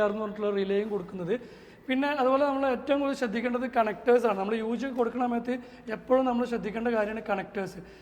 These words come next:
കണക്ടേഴ്സ് എപ്പോഴും സേഫ് ആയിരിക്കണം. അതുകൊണ്ട് തന്നെ നമ്മളിവിടെ ചെയ്തിരിക്കുന്ന എൽമെക്സിൻ്റെ വലിയ കണക്ടറാണ് ഉപയോഗിച്ചിരിക്കുന്നത്. വളരെ സേഫ് ആയിട്ട് തന്നെ ഇത് വയറിങ് ചെയ്തിട്ടുണ്ട്. നമ്മൾ രണ്ട് ടൈപ്പിലാണ് ഇവിടെ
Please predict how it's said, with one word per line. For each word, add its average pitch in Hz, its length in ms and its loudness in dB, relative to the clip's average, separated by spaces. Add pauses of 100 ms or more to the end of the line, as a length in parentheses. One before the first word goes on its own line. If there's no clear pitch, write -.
(120)
കണക്ടേഴ്സ് 240 420 0
എപ്പോഴും 262 300 -2
സേഫ് 226 320 0
ആയിരിക്കണം. 202 320 0 (320)
അതുകൊണ്ട് 254 280 -2
തന്നെ 269 200 0
നമ്മളിവിടെ 254 440 2
ചെയ്തിരിക്കുന്ന 233 380 0
എൽമെക്സിൻ്റെ 233 560 -2 (480)
വലിയ 220 260 4
കണക്ടറാണ് 226 460 0
ഉപയോഗിച്ചിരിക്കുന്നത്. 202 460 2 (160)
വളരെ 220 260 0
സേഫ് 214 300 -2
ആയിട്ട് 233 160 2
തന്നെ 233 140 -2
ഇത് 226 120 0
വയറിങ് 196 320 0
ചെയ്തിട്ടുണ്ട്. 180 380 -6 (480)
നമ്മൾ 240 140 2 (100)
രണ്ട് 262 260 2 (100)
ടൈപ്പിലാണ് 254 420 2
ഇവിടെ 240 140 2